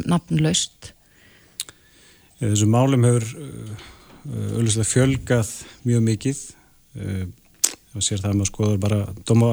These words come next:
Speaker 2: dóma, eh, he-, dómaframkvæmdina.
Speaker 1: Mhm.
Speaker 2: En það er svo sem ekkert skrítið því vegna þess að ég held að, að, að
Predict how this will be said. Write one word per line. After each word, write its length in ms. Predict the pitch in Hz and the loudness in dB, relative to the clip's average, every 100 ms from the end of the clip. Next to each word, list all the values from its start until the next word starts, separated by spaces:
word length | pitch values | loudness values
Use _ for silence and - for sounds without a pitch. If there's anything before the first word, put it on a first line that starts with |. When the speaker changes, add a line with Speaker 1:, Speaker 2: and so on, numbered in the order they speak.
| 113 | 0
Speaker 2:
dóma, 280 | 123 123 120 117 113 113 143 135 139 131 139 | 4 4 4 2 -4 -12 -10 -10 -8 -10 -2
eh, 60 | |
he-, 460 | 120 127 123 - - 147 139 | 0 0 -4 -8 -12 -12 -4
dómaframkvæmdina. 720 | 131 127 120 131 131 139 175 - | 2 2 4 2 2 2 0 -2
Speaker 1:
Mhm. 280 | 180 139 160 - - - - - - - | -2 -2 -4 -8 -16 -18 -20 -20 -16 -6
Speaker 2:
En 60 | |
það 160 | 113 117 | 0 4
er 60 | 131 | 4
svo 100 | 139 | 4
sem 100 | 147 | 4
ekkert 320 | 143 139 - - - - | 2 -2 -6 -6 -8 -8
skrítið 540 | - 143 175 - 92 | 0 0 0 -4 -4
því 80 | 110 110 | -6 -6
vegna 240 | 107 107 | -4 -2
þess 140 | 101 107 | -2 -2
að 120 | 104 - 123 - - | -6 -10 -16 -20 -10
ég 100 | 107 | -2
held 220 | 104 - | -2 0
að, 160 | 110 110 | 0 0
að, 460 | 107 107 131 104 101 - - _ | 0 -4 -10 -8 -8 -12 -20 _
að 140 | - | -10